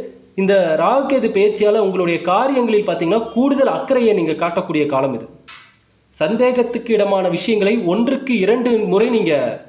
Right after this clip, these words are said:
பரிசீலனை பண்றது ரொம்ப நல்லது. முக்கியமா செய்தொழிலை விரிவுபடுத்த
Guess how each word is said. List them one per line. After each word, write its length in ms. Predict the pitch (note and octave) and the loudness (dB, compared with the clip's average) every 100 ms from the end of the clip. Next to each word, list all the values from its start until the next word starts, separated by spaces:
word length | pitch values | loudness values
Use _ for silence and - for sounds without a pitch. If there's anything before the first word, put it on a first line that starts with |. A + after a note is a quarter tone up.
| - _ - | -20 _ -4
பரிசீலனை 520 | F3 A#3 C4+ B3+ G#3+ | -2 0 0 0 0
பண்றது 320 | E3+ E3 G3 | 0 -2 -2
ரொம்ப 200 | D#3+ E3 | 0 0
நல்லது. 480 | C3+ C3 C#3 - - _ _ _ _ _ _ _ - | -2 -2 -4 -6 -18 _ _ _ _ _ _ _ -6
முக்கியமா 480 | F3 A#3+ A3 A3+ | -2 0 0 0
செய்தொழிலை 760 | - - G3 B3+ B3+ A#3+ G#3+ D#3+ | -4 -2 -2 0 2 2 2 0
விரிவுபடுத்த 1000 | D#3 A3 B3+ B3+ F#3+ F3+ G3 A#3 - | 0 0 0 0 -2 -2 -2 -2 -4